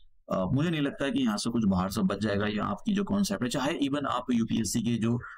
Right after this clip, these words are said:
तैयारी कर रहे हैं, जिनको अपना basic fundamental का clear करना होता है, वो इन concept के through, इन lecture के through develop कर सकते हैं। तो मैं अपना जो lecture है वो यहीं समाप्त करता हूँ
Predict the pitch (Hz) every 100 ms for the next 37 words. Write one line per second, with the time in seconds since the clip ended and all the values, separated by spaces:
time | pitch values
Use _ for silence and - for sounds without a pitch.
0 | - - 98 101 113 107 107 104 101 95
1 | 107 113 101 98 113 - 202 196 196 190
2 | 202 - 208 - - 107 - 107 98 98
3 | 90 120 107 135 131 123 110 101 95 95
4 | 101 - 95 107 107 104 - 98 95 -
5 | 98 92 98 127 - 101 - 90 - 76
6 | 98 120 - - - - - - 123 117
7 | 127 131 - - 113 110 107 107 - 175
8 | 185 - 208 202 180 185 185 180 214 233
9 | 208 208 - 190 - 107 160